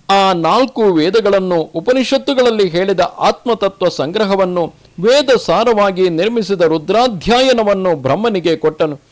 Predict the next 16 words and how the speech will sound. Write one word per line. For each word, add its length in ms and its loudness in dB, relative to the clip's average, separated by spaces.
ಬ್ರಹ್ಮನು 480 0
ಸಮಸ್ತ 440 -2
ದೇವತೆಗಳಿಗೂ, 840 0
ಮರೀಚಿ, 500 0
ಅತ್ರಿ 440 0
ಮೊದಲಾದ 420 0
ಮಹಾಮುನಿಗಳಿಗೂ 920 0
ರುದ್ರಾಧ್ಯಾಯನವನ್ನು 1300 2
ಹೇಳಿದನು. 480 -2
ಮುಂದೆ 400 2
ವಂಶಪಾರಂಪರ್ಯವಾಗಿ 1400 0
ಅದು 300 2
ತ್ರಿಲೋಕದಲ್ಲಿಯೂ 1000 0
ಹಬ್ಬಿ 560 0
ಭೂಮಿಯಲ್ಲಿ 540 0
ಪ್ರಸಿದ್ಧವಾಯಿತು. 1080 -2